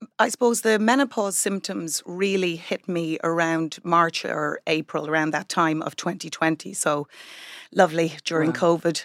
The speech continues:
Speaker 1: amazing. Um, and while I had, obviously during perimenopause, my, my periods had kind of become incredibly irregular, and I had started to experience,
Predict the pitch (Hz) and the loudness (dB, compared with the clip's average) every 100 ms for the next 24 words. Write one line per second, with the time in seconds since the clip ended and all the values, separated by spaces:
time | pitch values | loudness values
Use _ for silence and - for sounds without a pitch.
0 | - 156 165 180 233 277 - - - - | -6 -2 0 2 0 0 -4 -14 -4 2
1 | 220 220 214 - 214 208 - 226 226 214 | 4 6 4 2 2 2 2 4 6 6
2 | 208 - 196 196 190 190 175 170 - 196 | 4 2 4 4 2 0 0 0 4 4
3 | 202 180 180 160 170 165 160 170 165 160 | 4 2 -2 0 2 2 2 2 2 2
4 | 160 156 165 151 - 156 151 - 156 - | 2 0 0 -2 -2 -4 -4 -2 -4 -4
5 | 147 151 151 151 - - 151 156 180 - | -4 -2 -2 -4 -6 -8 -6 -4 -6 -2
6 | 160 156 - 160 151 156 156 170 180 202 | 0 2 2 2 0 0 2 2 2 2
7 | 202 185 170 170 165 - 190 190 185 156 | 4 4 2 0 -2 4 4 4 0 -2
8 | 175 156 - - 180 180 170 165 - | 0 0 0 0 2 4 4 2 0